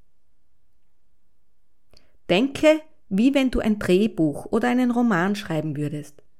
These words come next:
Setz dich hin und kreiere das Leben, das du einfach geil findest. Denke nicht darüber nach, wie es zu dir kommt.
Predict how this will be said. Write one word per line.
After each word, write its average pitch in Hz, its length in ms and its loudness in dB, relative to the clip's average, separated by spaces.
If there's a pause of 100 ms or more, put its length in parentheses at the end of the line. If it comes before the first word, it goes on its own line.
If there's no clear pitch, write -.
(320)
Setz 180 320 -2
dich 156 160 -4
hin 320 420 2
und 240 200 -2
kreiere 214 500 2
das 190 420 -2
Leben, 202 320 2
das 190 200 0
du - 80 -2
einfach 190 460 -6
geil 175 280 0
findest. 151 580 -10 (1600)
Denke 262 300 4
nicht 269 320 2
darüber 220 320 2
nach, 190 440 0
wie 226 360 2
es - 220 -8
zu 175 120 -4
dir 151 260 -6
kommt. 156 440 -12